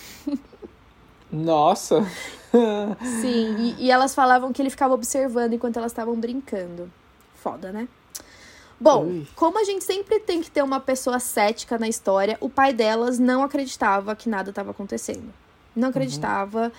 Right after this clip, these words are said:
Speaker 1: É, elas não, não procuraram ajuda antes porque ele não deixava. Ele falava que era coisa da cabeça delas. Ele ficava fora o dia
Speaker 2: Ah.
Speaker 1: todo, então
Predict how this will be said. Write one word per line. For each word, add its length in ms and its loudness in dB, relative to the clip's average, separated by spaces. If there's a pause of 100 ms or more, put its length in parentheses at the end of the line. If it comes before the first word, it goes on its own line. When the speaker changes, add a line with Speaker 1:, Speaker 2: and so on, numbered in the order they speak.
(420)
Speaker 1:
É, 300 2
elas 240 4
não, 300 2
não 220 2
procuraram 440 0
ajuda 340 -2
antes 440 -2
porque 240 -2
ele 120 4
não 140 0
deixava. 720 0
Ele 100 -4
falava 300 -6
que 80 -12
era 80 -4
coisa 200 -6
da 80 -6
cabeça 360 -8
delas. 560 -4
Ele 120 -6
ficava 320 -4
fora 280 -2
o 20 -4
dia 140 0
Speaker 2:
Ah. 100 -2
Speaker 1:
todo, 240 0
então 440 -4